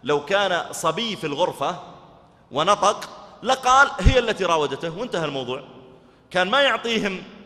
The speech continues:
قاعدة يمشون عليها، يقول: "إن كان قميصه قد من قبل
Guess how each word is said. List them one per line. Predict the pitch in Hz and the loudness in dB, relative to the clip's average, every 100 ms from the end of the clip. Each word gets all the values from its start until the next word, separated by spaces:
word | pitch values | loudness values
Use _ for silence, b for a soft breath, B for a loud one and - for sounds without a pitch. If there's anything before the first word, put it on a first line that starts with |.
| - - _ - | -20 -20 _ -2
قاعدة | 196 196 165 151 | 2 2 2 -2
يمشون | 147 143 165 147 | -4 -6 -6 -2
عليها، | 147 156 135 | 0 0 -2
يقول: | 131 131 135 139 B - | -4 -4 -6 -6 B -6
"إن | 147 | -6
كان | 160 151 | -2 -2
قميصه | 143 143 147 - 143 135 | -2 -4 -6 -8 -6 -6
قد | 135 143 143 | -4 -6 -6
من | 143 135 | -6 -6
قبل | 151 143 | -4 -4